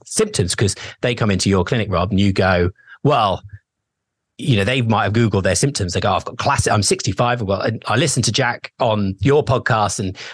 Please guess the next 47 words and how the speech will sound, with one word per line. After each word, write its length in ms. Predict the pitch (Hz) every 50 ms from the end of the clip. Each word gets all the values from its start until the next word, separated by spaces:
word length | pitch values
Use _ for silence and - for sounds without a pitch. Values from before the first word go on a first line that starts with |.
| -
I'm 140 | - 117 107
sixty-five 580 | 104 - - 170 - - 135 - 131 127 123 113
and 60 | 107
I've 40 | 98
got 60 | 104
this 80 | 104 -
bilateral 500 | - 131 127 127 123 117 110 - 110 104
shoulder 300 | - - 110 110 107 107
pain 260 | - 101 101 101 98
and 160 | 98 92 95
this 120 | 92 -
really 260 | 165 160 165 151 143 127
severe 300 | - 127 113 117 107 101
stiffness 380 | - - 107 - - 101 -
in 80 | - 98
the 60 | 98
morning. 280 | 104 98 98 98 95 90
I 80 | 92
think 160 | - - 101
I've 140 | 98 90 -
definitely 340 | - 156 131 98 - 113 101
got 160 | 101 98 -
polymyalgia 440 | - - 101 95 92 92 90 - 107
rheumatica." 380 | 98 92 92 - - 95 90 - - - - - -
And 220 | - 98 98 95 - _
you 160 | 120 131 139
go, 280 | 120 - 110 101 98 90 - - - - -
"Well, 560 | - 131 147 147 143 135 131 127 120 117 120
your 140 | 117 120 117
fingers 460 | - - 156 151 165 170 165 170 135
are 60 | 127 117
a 40 |
little 180 | 107 107 104 95
bit 120 | 98 95
swollen. 580 | - - - - 107 98 95 92 92 92 - 107
So 200 | - - 113 104
actually 400 | 120 135 147 - - - 117 104
it 80 | 113 107
might 280 | 101 104 110 120 135
be 120 | - 107 98
rheumatoid 540 | 101 120 151 170 156 127 - - 104 90
arthritis." 560 | 92 - 92 - - 82 - - - - - -
And 100 | - -
they 60 | -
go, 100 | - -
and 320 | - - - 127 110 104
then 280 | 110 107 104 104 110